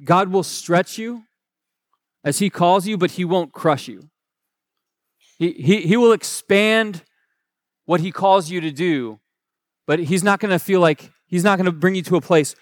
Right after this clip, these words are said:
where you feel absolutely spent. Following Christ is not always easy and simple,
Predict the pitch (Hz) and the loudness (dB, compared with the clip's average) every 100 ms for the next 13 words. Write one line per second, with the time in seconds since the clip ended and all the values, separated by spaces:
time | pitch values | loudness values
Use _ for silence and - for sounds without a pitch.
0 | _ - 147 160 - 165 - 156 165 - | _ -4 -4 -2 0 0 0 0 0 -2
1 | 165 147 131 117 - - 117 - - _ | -2 -2 -4 -12 -12 -10 -12 -14 -20 _
2 | _ _ _ _ _ _ _ _ _ _ | _ _ _ _ _ _ _ _ _ _
3 | _ _ - - 233 240 202 226 175 180 | _ _ 0 2 2 0 2 2 2 0
4 | 165 185 185 180 180 185 143 175 202 208 | 2 2 2 0 0 0 -4 -6 -4 -2
5 | 202 208 165 170 - - 202 180 143 117 | -4 -4 -6 -8 -4 -2 -2 -2 -4 -6